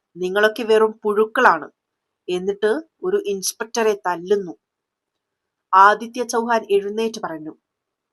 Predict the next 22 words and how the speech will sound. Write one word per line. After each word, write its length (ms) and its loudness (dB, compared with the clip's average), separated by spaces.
"നോക്കൂ, 480 -2
നിങ്ങൾ 240 2
ചെയ്യുന്നത് 680 0
നിയമവിരുദ്ധമായ 960 0
കാര്യമാണ്. 540 -6
നിങ്ങൾ 260 2
എന്റെ 180 2
അമ്മയെ 400 2
ചീത്ത 500 -4
പറഞ്ഞു, 360 -2
അതുകൊണ്ടാണ് 760 2
ഞാൻ 260 -2
ഇത് 200 -6
ചെയ്തത്. 480 -8
ഇത് 160 -6
ചെയ്യാൻ 440 0
നിങ്ങൾക്ക് 340 -4
ഒരു 140 4
അവകാശവുമില്ല." 960 4
ദേവേന്ദ്രയുടെ 960 2
കണ്ണുകൾ 380 -2
ചുവന്നു. 540 -10